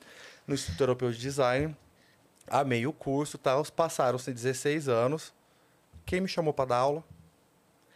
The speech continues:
Speaker 2: Quem me
Speaker 1: Sim.
Speaker 2: chamou pra dar, eles não querem que eu seja professor, eles querem que eu vá fazer workshops motivacional. Porque eles disseram assim, "Glauber,
Speaker 1: Ah.
Speaker 2: os, os professores que estão aqui é desde a sua época.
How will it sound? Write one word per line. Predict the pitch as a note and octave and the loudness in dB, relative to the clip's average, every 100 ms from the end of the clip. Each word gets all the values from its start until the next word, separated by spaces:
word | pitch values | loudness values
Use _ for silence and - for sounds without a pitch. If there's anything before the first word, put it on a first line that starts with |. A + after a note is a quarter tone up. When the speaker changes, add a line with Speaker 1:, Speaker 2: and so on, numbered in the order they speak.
| - _ _ | -20 _ _
Speaker 2:
Quem | F3 F#3+ | 0 0
me | |
Speaker 1:
Sim. | D3 | 0
Speaker 2:
chamou | F3 D#3 | 0 2
pra | D3+ C#3 | 2 2
dar, | C3 B2+ B2 A#2+ A2 G2 | 2 4 4 2 2 0
eles | C3+ C#3+ | -2 -2
não | F#3+ | 0
querem | F3 E3+ | 0 0
que | E3+ | -4
eu | |
seja | - D3+ C3+ | -6 -6 -6
professor, | - E3+ - G3 C#3 | -4 -4 -4 -2 -2
eles | A#2+ A#2+ | -2 0
querem | B2+ B2+ | 0 0
que | B2 | -2
eu | C3+ | 0
vá | B2 | 0
fazer | B2 C3 A#2+ C3 - | 0 -2 -2 -4 0
workshops | D#3 G3 G#3 - - C#3 C#3+ - | 4 4 2 -4 2 2 2 -4
motivacional. | D3 E3 A3+ C4 - G#3+ G3+ - D#3+ G#2 - - - | 0 4 4 4 -2 0 0 2 0 0 -6 -18 -4
Porque | C3+ B2+ D3+ C#3+ - | -4 2 2 2 -2
eles | D3 D3+ | -2 -2
disseram | C#3 - C3 B2+ | -4 0 2 2
assim, | C3 A2 G#2+ | -2 -4 0
"Glauber, | A#2+ G2+ G#2 | 2 2 0
Speaker 1:
Ah. | A#2+ - - - | -6 -14 -16 -8
Speaker 2:
os, | C#3+ - | -8 -8
os | C3+ - | -12 -6
professores | D3+ C3+ - D#3 D#3+ | -6 -6 -2 -2 -2
que | - | -6
estão | G#2+ | -6
aqui | G#2 B2+ | -6 -8
é | - | -6
desde | A2 A#2 B2 | -2 0 -2
a | |
sua | - B2+ | 0 -2
época. | F#2+ - | -2 -10